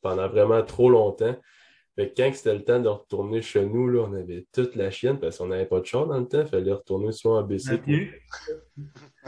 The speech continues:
Speaker 2: Mais cool, là, que tu te retrouves dans une pizzeria puis qu'il y ait des marionnettes, là.
Speaker 1: On se ramassait, genre, euh, une roche chaque, man, puis on partait à la course chez nous. <laughs> Hey,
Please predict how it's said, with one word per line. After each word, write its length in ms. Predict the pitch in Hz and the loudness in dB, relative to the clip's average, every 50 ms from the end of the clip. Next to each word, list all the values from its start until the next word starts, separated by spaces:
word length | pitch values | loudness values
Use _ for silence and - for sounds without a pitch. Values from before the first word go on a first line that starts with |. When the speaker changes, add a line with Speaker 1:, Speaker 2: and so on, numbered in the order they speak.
| 131 135 | -10 -4
Speaker 2:
Mais 220 | 139 139 135 139 - | -2 -2 -2 0 0
cool, 220 | 175 180 170 170 165 | 0 2 2 2 2
là, 80 | 147 - | 0 -4
que 60 | - | -8
tu 80 | - - | -10 -6
te 100 | - 147 | -4 -2
retrouves 260 | 147 - 170 175 165 | -2 0 0 0 2
dans 80 | 165 147 | 4 4
une 140 | 143 147 | 4 2
pizzeria 640 | - - 139 139 143 151 143 127 139 147 151 170 170 | 2 -2 -2 4 6 6 6 6 6 4 4 4 2
puis 120 | 170 - - | 0 -2 -2
qu'il 100 | - 151 | 0 0
y 40 | 147 | 2
ait 40 | 143 | 2
des 160 | 139 139 135 | 2 2 2
marionnettes, 680 | 131 139 139 131 131 135 139 139 135 143 165 180 - | 2 0 -2 -2 -2 -4 -2 -2 -2 -2 -2 -2 -4
là. 140 | 165 165 175 - - _ _ _ _ _ _ _ - | -6 -8 -8 -10 -14 _ _ _ _ _ _ _ 2
Speaker 1:
On 140 | - 104 104 | 4 4 4
se 160 | - - - | 2 0 -4
ramassait, 640 | 110 110 110 113 113 113 113 113 - - 139 139 135 | -2 0 4 6 8 8 8 6 6 4 2 2 4
genre, 300 | 123 120 117 113 113 110 | 4 6 6 8 6 6
euh, 340 | 107 101 104 101 101 101 110 | 6 6 6 6 6 4 4
une 160 | 120 117 117 | 4 4 4
roche 340 | 110 110 107 110 110 110 - | 2 4 4 2 2 0 -4
chaque, 460 | - - - - 113 110 117 117 - _ - | -8 -8 -4 -4 -2 -2 -4 -6 -6 _ -2
man, 180 | 123 123 120 | -2 0 -2
puis 120 | 120 - 101 | -2 -2 0
on 100 | 98 95 | 0 0
partait 380 | 95 - 101 98 - - - | -2 -4 -8 -8 -6 -6 -4
à 120 | 110 107 104 | -2 -2 -2
la 40 | 101 | -4
course 300 | - - - 110 107 - | -6 -8 -10 -10 -10 -12
chez 280 | - - - 101 101 | -16 -6 -2 0 0
nous. 220 | 101 104 104 110 123 | 0 0 -2 0 2
<laughs> 80 | 135 - - - - - - - - - - - _ _ _ _ _ - - - - - - - - - - - - - 240 190 147 - - - _ _ _ _ _ _ - | 2 0 0 -4 -10 -12 -14 -16 -20 -20 -20 -20 _ _ _ _ _ -16 -16 -16 -16 -16 -14 -10 -10 -8 -10 -10 -10 -8 -8 -6 -6 -8 -12 -18 _ _ _ _ _ _ -10
Hey, 300 | 92 92 87 80 - | -8 -8 -8 -10 -12